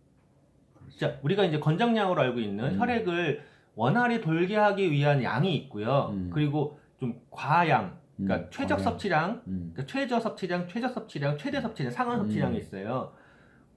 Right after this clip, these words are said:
Speaker 2: 먹으라고 그러면은요, 몸에 좋다는 거 그냥 막 먹어버리면 구더기나마 다 없어질걸?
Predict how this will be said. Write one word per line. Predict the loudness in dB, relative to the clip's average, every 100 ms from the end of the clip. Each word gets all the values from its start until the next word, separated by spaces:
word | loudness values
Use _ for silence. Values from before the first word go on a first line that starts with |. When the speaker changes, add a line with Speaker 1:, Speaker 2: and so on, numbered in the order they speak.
| 0
Speaker 2:
먹으라고 | 4 6 6 4
그러면은요, | 2 0 0 0
몸에 | 2 2 2
좋다는 | 0 0 0 -2
거 | -2
그냥 | -2 -2
막 | 2 2
먹어버리면 | 2 0 -2 -4 -8
구더기나마 | -2 2 4 2 0
다 | -2
없어질걸? | -4 -6 -4 -4 -4